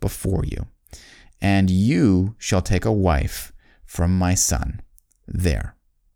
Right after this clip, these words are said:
Abraham told his servant not to worry. God would help him. And with that assurance,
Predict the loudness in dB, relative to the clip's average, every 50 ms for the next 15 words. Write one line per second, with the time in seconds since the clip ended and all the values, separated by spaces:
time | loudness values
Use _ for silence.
0 | _ _ _ _ _ _ _ _ _ _ _ _ -20 -20 -20 -20 _ _ _ _
1 | -6 -2 0 0 2 2 2 4 4 4 2 2 0 -2 0 2 2 2 2 0
2 | 0 -2 -2 -2 -2 -2 -2 0 0 -2 -4 -4 -4 -2 0 0 0 0 -2 -4
3 | -6 -6 -4 -2 -2 -4 -4 -6 -12 -16 -20 _ _ _ _ _ _ _ _ -20
4 | -16 -4 0 2 2 4 4 4 4 2 0 -2 -4 -2 0 0 0 -2 -2 -4
5 | -4 -4 -4 -6 -10 -10 -10 -14 -16 -20 _ _ _ _ -20 -20 -20 -20 -20 -20
6 | -20 -20 -20 -20 -20 _ _ _ _ _ _ _ _ _ _ -14 -2 0 2 2
7 | 2 2 2 4 4 4 2 2 0 2 2 2 2 0 -2 -4 -4 -6 -6